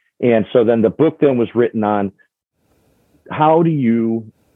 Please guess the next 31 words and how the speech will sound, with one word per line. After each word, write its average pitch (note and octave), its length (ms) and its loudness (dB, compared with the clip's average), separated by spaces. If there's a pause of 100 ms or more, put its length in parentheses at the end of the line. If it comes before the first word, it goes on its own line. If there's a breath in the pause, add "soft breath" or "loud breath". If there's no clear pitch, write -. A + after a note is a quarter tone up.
(140)
how B2 80 0
do B2 80 0
you A#2+ 60 4
intentionally D3+ 680 0
live A#2+ 280 2
your A2+ 140 0
life A2 340 0
in F#2+ 160 -10
such - 220 -2
a C3 60 2
way G#2+ 300 -2
that G2 140 -6
you G#2+ 120 -2
pursue G#2+ 540 -2
a G2+ 80 2 (120)
flourishing A2+ 520 0
life, F#2+ 260 -6 (440)
a A2+ 60 2
life A#2 300 4 (140)
committed A#2+ 440 2
to G2+ 60 -4
legacy, G2+ 680 -2
a G#2 40 -4
life A#2 340 2
committed A#2+ 340 -2
to G#2 160 -6
something A2+ 240 -4
that's F#2+ 140 -6
bigger C3 400 0
than A2+ 220 0
you, G#2+ 340 -2